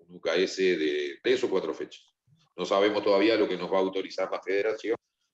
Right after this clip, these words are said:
este, pero por lo menos van a ser tres fechas, como se hacía antes.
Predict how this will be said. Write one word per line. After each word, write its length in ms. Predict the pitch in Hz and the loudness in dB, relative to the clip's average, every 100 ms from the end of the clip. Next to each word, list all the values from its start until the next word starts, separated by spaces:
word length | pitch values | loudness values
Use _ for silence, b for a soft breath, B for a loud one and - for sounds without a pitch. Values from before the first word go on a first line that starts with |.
| _ _ | _ _
este, 560 | 78 73 - 80 73 | -4 -4 -4 -2 0
pero 880 | 73 76 76 71 71 67 65 65 64 - _ _ _ _ _ | -2 -2 0 2 0 -2 -4 -6 -8 -14 _ _ _ _ _
por 140 | 80 80 | -6 -2
lo 120 | 101 | 0
menos 200 | 107 110 | 0 0
van 120 | 104 | -2
a 40 | 92 | -2
ser 200 | 90 - | -2 -4
tres 160 | 87 | -2
fechas, 400 | 104 101 - 107 | -2 -2 -2 -4
como 240 | - 85 80 | -6 -8 -6
se 100 | 87 | -8
hacía 300 | - 90 90 | -2 0 0
antes. 340 | 87 - - | -2 -6 -10